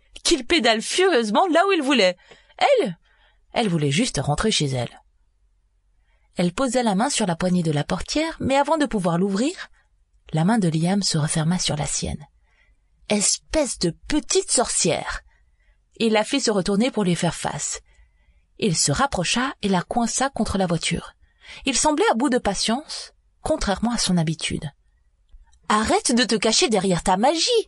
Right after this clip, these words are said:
T'as pas intérêt à » Liam ne lui laissa pas le temps de terminer sa menace. Il la fit taire en lui prenant le visage entre les mains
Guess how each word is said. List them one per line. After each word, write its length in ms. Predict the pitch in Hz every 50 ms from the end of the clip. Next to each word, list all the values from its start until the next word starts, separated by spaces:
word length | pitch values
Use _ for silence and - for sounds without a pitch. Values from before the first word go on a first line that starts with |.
| _ _ _ - - _ _ _
T'as 140 | - 311 311
pas 260 | - - 392 381 339
intérêt 380 | 302 240 - 311 302 339 330 302
à » 160 | 269 269 285 - -
Liam 280 | 180 165 180 190 214 220
ne 100 | 208 202
lui 140 | 190 185 185
laissa 300 | 180 190 185 - 202 185
pas 140 | - 262 254
le 100 | 214 196
temps 140 | 226 226
de 80 | 202 175
terminer 400 | - 208 190 196 208 214 233 240
sa 160 | 233 - 208
menace. 500 | 196 196 190 190 180 170 165 - - - - - - - - - - - _
Il 120 | - 226 226
la 100 | 226 214
fit 200 | - - 208 185
taire 420 | - - 285 320 427 466 - - -
en 80 | 214 214
lui 140 | 190 196
prenant 260 | - - 294 269 233 196
le 80 | 180
visage 340 | 165 185 165 165 170 165 165
entre 180 | 165 - - 170
les 100 | 170 170
mains 180 | 185 220 247